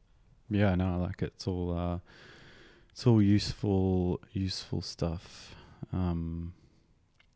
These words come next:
because, yeah, there obviously is a lot of resistance, and there is not,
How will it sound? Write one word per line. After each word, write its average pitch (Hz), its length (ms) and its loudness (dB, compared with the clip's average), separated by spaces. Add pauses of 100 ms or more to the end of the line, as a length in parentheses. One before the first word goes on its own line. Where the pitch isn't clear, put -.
(180)
because, - 240 -4
yeah, 90 140 4
there 85 220 2
obviously 92 500 0
is 85 580 -6 (760)
a 104 100 0
lot 90 180 2
of 85 200 -6
resistance, 90 1080 -2
and 82 580 -4 (1200)
there 113 280 4
is 139 540 2 (340)
not, 143 480 6